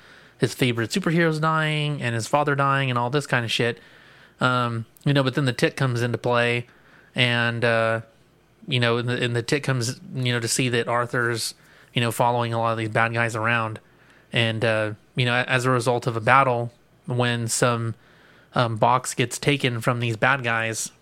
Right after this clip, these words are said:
there's Arthur's suit, which, um, you know, they later find out is something that is possibly gonna be used to fight an alien organism, which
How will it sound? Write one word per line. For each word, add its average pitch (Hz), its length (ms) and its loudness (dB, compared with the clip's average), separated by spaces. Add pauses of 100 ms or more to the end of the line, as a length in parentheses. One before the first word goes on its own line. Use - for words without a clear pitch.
(140)
there's 117 500 0 (220)
Arthur's 120 440 0
suit, 170 280 0 (680)
which, - 560 -2 (800)
um, 120 240 4
you 123 60 0
know, 123 80 2
they 120 100 0
later 117 240 2
find 120 260 0
out 120 220 4
is 113 140 -2
something 123 360 -2
that 113 140 0
is 120 160 -2
possibly 131 640 0
gonna 123 160 0
be 117 120 -2
used 123 640 0 (680)
to 123 420 2
fight 127 320 2
an 120 160 -4
alien 127 380 2
organism, 123 680 0 (340)
which 120 520 0